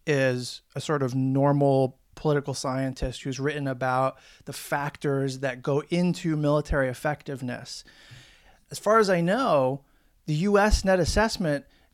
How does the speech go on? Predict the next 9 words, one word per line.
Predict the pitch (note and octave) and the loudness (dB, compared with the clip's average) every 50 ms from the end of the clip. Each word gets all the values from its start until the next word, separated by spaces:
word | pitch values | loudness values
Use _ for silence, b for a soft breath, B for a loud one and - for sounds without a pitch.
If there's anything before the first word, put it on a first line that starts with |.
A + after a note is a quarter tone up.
| - C#3+ C3 | -14 -8 0
didn't | B2 E3+ A3 G#3 G3+ F3+ E3+ E3 - _ _ _ _ _ _ _ | 2 2 2 2 0 -4 -4 -6 -10 _ _ _ _ _ _ _
cr-, | - - F#3+ | -10 -6 -2
of, | E3 E3+ D#3 C#3 - | 0 2 2 0 0
of | F3 D#3+ C#3 | -2 -2 -2
the | C#3+ C3+ | 0 4
Taliban | - F3+ G3 A#3+ A3 E3 C#3+ B2+ B2 | 6 6 6 6 4 2 2 2 0
did | C3 D3+ C#3+ | -2 -2 0
not | D3+ D#3+ F3 E3 D#3+ - _ _ _ _ | 2 2 2 0 -2 -6 _ _ _ _
cross-reference | - - - F#3 F3 E3+ D#3+ - - C#3+ D3+ E3 E3+ - - E3 D3 C#3 C3+ - | -12 -4 0 2 2 2 0 -2 -2 0 0 0 0 0 -2 -2 0 -2 -4 -6